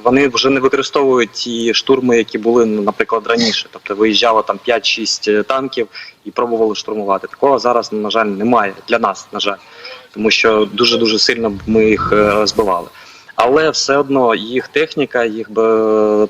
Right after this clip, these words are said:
танки до-, дошкуляють, е, стріляючи на дистанції два з половиною, три з половиною до чотирьох кілометрів танк може спокійно стріляти. І, ви знаєте, танкові прильоти — це не з приємних.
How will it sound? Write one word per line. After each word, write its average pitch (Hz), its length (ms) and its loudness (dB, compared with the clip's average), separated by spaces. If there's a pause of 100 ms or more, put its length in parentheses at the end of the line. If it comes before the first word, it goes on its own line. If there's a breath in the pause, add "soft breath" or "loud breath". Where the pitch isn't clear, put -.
танки 127 640 4 (360)
до-, 123 120 -2
дошкуляють, 127 640 2 (180)
е, 113 200 -2 (100)
стріляючи 120 600 0
на 113 80 0
дистанції 117 640 -2
два 107 200 2
з - 80 -10
половиною, 113 400 0
три 127 140 0
з - 80 2
половиною 113 440 2
до 107 80 -14
чотирьох - 340 -4 (120)
кілометрів 113 580 0 (120)
танк 113 260 0
може 104 200 -2
спокійно - 380 -8
стріляти. 123 460 -2 (520 loud breath)
І, 110 460 0
ви 101 120 0
знаєте, 113 320 0
танкові 113 380 -4
прильоти — 117 440 -4
це - 180 -4
не 110 200 -2
з - 60 -12
приємних. 101 480 -4